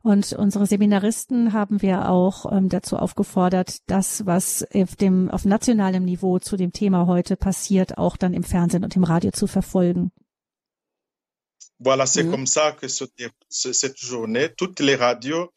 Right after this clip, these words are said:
Speaker 2: diffusent les, les, les, les, les messages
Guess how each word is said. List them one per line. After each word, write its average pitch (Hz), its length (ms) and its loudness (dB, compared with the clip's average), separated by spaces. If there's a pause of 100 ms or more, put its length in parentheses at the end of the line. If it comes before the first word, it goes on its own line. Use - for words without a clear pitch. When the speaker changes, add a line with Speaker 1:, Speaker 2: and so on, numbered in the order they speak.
(180)
Speaker 2:
diffusent 180 840 -2 (500)
les, 120 1120 0
les, 120 400 2
les, 123 260 -4 (260)
les, 123 300 2
les 117 180 4
messages 143 800 2